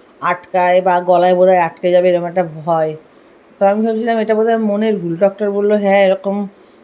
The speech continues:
অনেক সময় হয়", তাই জন্যই ওষুধ দিয়েছে। ওষুধ তো অনেকই দিয়েছে, সবই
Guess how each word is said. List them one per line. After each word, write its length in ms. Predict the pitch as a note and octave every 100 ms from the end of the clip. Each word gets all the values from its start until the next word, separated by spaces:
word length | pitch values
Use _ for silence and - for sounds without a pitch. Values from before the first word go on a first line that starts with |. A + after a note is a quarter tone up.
| _
অনেক 220 | F#3 G3
সময় 300 | F#3 F#3 F#3+
হয়", 440 | F#3+ F#3 F#3 E3+ D3+
তাই 180 | - F3
জন্যই 340 | F3 G3 G#3
ওষুধ 280 | G3+ F3+ F#3+ E3
দিয়েছে। 380 | E3 D3+ - D3 - _ _ _ -
ওষুধ 320 | - G3 B3+ B3+
তো 140 | B3+ A#3+
অনেকই 340 | A#3 B3 B3+
দিয়েছে, 520 | A3+ G#3+ G3 G3 F#3 F#3+ -
সবই 580 | - G3 F3+ G3+ G#3